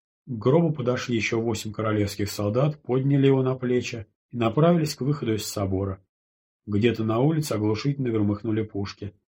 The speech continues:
отдавая маршалу кавалерии последние почести. Гроб пронесли мимо Фернана, но уходить было еще рано.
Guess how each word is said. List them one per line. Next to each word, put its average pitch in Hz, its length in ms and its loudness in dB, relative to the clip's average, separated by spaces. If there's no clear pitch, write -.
отдавая 117 500 4
маршалу 113 440 -2
кавалерии 127 560 0
последние 104 640 -4
почести. 98 640 -6
Гроб 107 420 2
пронесли 110 460 -4
мимо 104 240 2
Фернана, 143 480 0
но 113 180 0
уходить 123 380 -2
было 123 180 2
еще 120 280 -2
рано. 92 340 -4